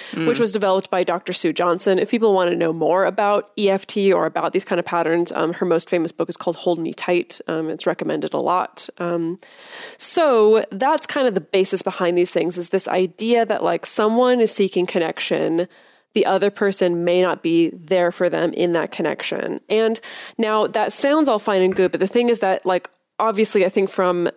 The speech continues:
Speaker 2: that little radio drama that we did, it didn't maybe seem obvious at first of, like, "Oh, I just want closeness," or, "I just want intimacy with you," that sometimes it could be, um, it could come in the form of someone, you know, your partner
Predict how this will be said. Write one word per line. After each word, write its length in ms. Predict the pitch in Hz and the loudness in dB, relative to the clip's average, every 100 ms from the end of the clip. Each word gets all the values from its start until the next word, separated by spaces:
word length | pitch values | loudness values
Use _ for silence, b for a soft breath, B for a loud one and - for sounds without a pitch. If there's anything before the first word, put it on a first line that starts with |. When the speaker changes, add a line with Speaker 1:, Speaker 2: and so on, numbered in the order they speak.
| - | -4
Speaker 2:
that 180 | 185 175 | -2 2
little 240 | 185 175 | 4 4
radio 320 | 240 285 226 | 4 4 4
drama 300 | 190 175 180 | 2 0 0
that 160 | 175 160 | 0 0
we 120 | 180 | -2
did, 360 | 160 175 165 - | 0 2 2 2
it 200 | 196 165 | -2 0
didn't 380 | 247 285 254 - _ _ - | 2 4 2 0 _ _ -4
maybe 380 | 202 196 202 | 2 2 2
seem 300 | 196 - 202 - | 0 2 2 2
obvious 440 | 156 175 196 196 | 0 0 2 2
at 100 | 139 | 0
first 360 | - 170 196 226 | -2 0 2 2
of, 100 | 185 | 0
like, 200 | 165 165 - | 0 -2 -2
"Oh, 160 | 214 180 | 0 2
I 160 | 180 | 0
just 220 | 190 185 | 0 -2
want 240 | 170 151 - | 0 -4 -2
closeness," 580 | 175 165 - 226 254 - | -2 -2 0 0 0 -2
or, 180 | 170 165 | -2 0
"I 120 | 170 | 0
just 220 | 170 175 - | 0 -2 -2
want 140 | - | -2
intimacy 500 | - 175 190 196 208 | -4 -4 -4 0 2
with 200 | 196 208 | 2 0
you," 280 | 233 233 247 B B B B | 0 2 2 B B B B
that 140 | 214 | -2
sometimes 420 | - 254 311 302 - | 0 2 2 2 2
it 160 | 202 208 | -2 0
could 240 | 233 180 | -2 0
be, 520 | 185 185 196 208 214 - | -2 0 2 4 2 2
um, 460 | 190 185 175 175 190 _ _ _ - - | 0 0 0 0 -4 _ _ _ -12 -4
it 60 | |
could 120 | 254 240 | -2 0
come 180 | 240 | 0
in 60 | 247 | 0
the 60 | 233 | -2
form 300 | - 196 208 | 0 0 0
of 100 | 196 | -2
someone, 640 | - 180 196 214 220 214 - | 0 0 2 2 2 0 -4
you 140 | - 190 | -2 2
know, 60 | |
your 160 | 185 190 | 4 2
partner 420 | - 196 202 196 | 0 -2 0 0